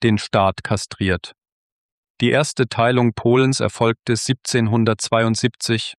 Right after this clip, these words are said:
neununddreißig Jahre nach Augusts Tod. Siebzehnhundertfünfundneunzig war Polen von der Landkarte verschwunden.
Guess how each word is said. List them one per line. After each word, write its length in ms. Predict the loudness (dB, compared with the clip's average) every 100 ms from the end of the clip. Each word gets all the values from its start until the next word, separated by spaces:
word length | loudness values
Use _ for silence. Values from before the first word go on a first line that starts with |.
| _
neununddreißig 880 | 0 2 2 0 0 0 0 -4 -2
Jahre 320 | 0 0 0
nach 180 | -2 -2 -2
Augusts 560 | -2 -2 -4 -6 -10 -6
Tod. 380 | -2 -2 -4 -10 _ _ _ _ _
Siebzehnhundertfünfundneunzig 1800 | -2 -2 0 -2 0 2 0 0 0 0 0 0 2 2 0 0 -2 -4 -20 -20 _
war 140 | -4
Polen 600 | -2 0 2 4 2 0 -4 _
von 200 | -2 0
der 100 | 0
Landkarte 560 | 0 -2 -2 -2 -2
verschwunden. 720 | -6 -6 -4 -2 -2 -2 -6